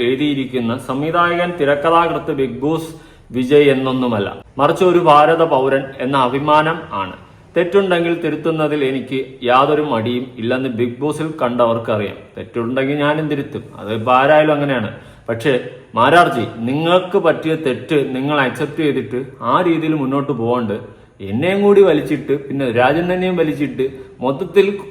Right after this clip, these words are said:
സൈഡിൽ നിന്നവരെ നിങ്ങളെ വിമർശിച്ചവരെയും കൂടി എങ്ങനെ ഇതിന്റെ അകത്ത് വലിച്ചിട്ട്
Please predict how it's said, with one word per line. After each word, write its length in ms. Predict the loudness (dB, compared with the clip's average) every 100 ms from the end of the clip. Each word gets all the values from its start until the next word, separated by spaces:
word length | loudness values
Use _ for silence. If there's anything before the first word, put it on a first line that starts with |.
| -4
സൈഡിൽ 320 | 2 6 6 4
നിന്നവരെ 340 | 4 4 4 4 2
നിങ്ങളെ 220 | 4 4 2
വിമർശിച്ചവരെയും 600 | -2 -4 0 0 2 0
കൂടി 120 | 2 2
എങ്ങനെ 200 | 2 2 2
ഇതിന്റെ 180 | 2 4
അകത്ത് 240 | 2 2 2
വലിച്ചിട്ട് 440 | 2 0 -6 -6